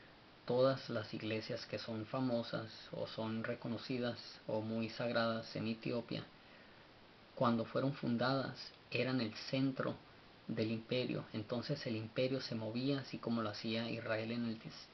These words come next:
en el desierto. Ahora, en lugares que ahora nomás hay una iglesia y unas cuantas casillas alrededor,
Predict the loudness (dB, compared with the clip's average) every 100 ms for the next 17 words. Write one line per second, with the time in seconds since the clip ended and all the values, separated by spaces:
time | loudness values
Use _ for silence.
0 | -2 0 0 -2 -8 0 0 0 -2 -10
1 | -12 -20 -18 -18 -16 0 4 4 2 0
2 | -4 -16 -20 -18 -2 0 2 2 2 0
3 | 2 4 4 2 2 2 0 -2 -6 -8
4 | -4 0 0 0 -2 2 2 2 0 0
5 | 2 0 0 -2 -2 -4 -2 -2 -4 -6
6 | -6 -6 -4 -6 -2 -4 -2 -4 0 0
7 | 2 2